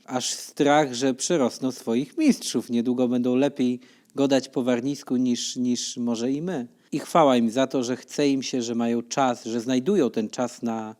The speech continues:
konkurs, na przygotowania do niego, na warsztaty.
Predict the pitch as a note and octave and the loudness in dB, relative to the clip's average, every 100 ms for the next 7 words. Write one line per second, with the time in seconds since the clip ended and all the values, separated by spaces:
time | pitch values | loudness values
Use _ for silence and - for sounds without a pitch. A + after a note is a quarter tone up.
0 | _ - D#3 E3 - C3+ - A2+ - - | _ -2 -2 -2 -4 -6 -4 -8 -8 -6
1 | A#2 A2+ A2+ C3+ C#3+ B2+ B2 B2 A2+ A#2 | -6 -4 -2 -2 0 -2 0 0 0 -2
2 | B2+ B2 A#2 - C3 B2+ B2+ | -2 -2 -4 -2 -4 -2 -6